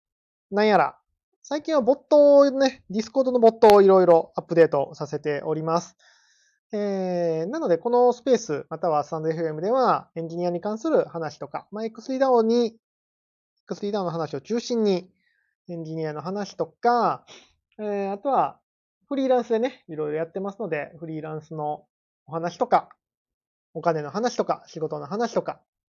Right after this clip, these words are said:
やっていきたいなというふうに思っておるチャンネルになっております。チャンネルなんですか、これは。あ、たくみさん、いつもありがとうございます。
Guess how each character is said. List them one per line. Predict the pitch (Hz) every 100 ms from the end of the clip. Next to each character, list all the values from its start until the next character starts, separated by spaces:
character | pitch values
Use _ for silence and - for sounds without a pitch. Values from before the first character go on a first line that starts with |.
| _
や | 156
っ | 151
て |
い | 151
き | -
た | 135
い |
な | 202 -
と | 185
い |
う | 151
ふ |
う |
に | 135 - -
思 | 170 156
っ |
て | - 156
お | 139
る | 143 -
チ | -
ャ |
ン | 151
ネ | 139
ル | 131
に | 135 -
な | 151
っ |
て | 151
お |
り | 135
ま | 123
す。 | _
チ | 214
ャ |
ン | 262
ネ | 269
ル |
な | 208
ん | 135
で |
す | -
か、 | 135
こ | 135
れ |
は。 | 135 - _ - -
あ、 | 240
た | 233
く | 262
み | 262
さ | 240
ん、 | 196 180 -
い |
つ | 156
も | 156 143 -
あ |
り | 156
が |
と | 196
う | 190
ご |
ざ |
い | 180
ま | 175 180
す。 | - _